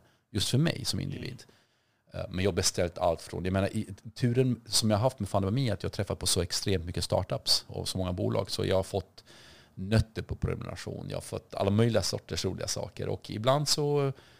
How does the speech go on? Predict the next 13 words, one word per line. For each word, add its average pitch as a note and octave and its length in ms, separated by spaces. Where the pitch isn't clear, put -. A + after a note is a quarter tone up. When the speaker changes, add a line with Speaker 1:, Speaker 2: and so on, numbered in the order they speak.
Speaker 1:
är - 140
det A2 60
för A2+ 140
sällan. G2+ 500
Så - 120
till - 100
exempel F#2 380
min F2+ 220
farm, G2 380
min G2+ 120
farm, G2+ 440
ehm, F#2+ 380
levererade, F#2 840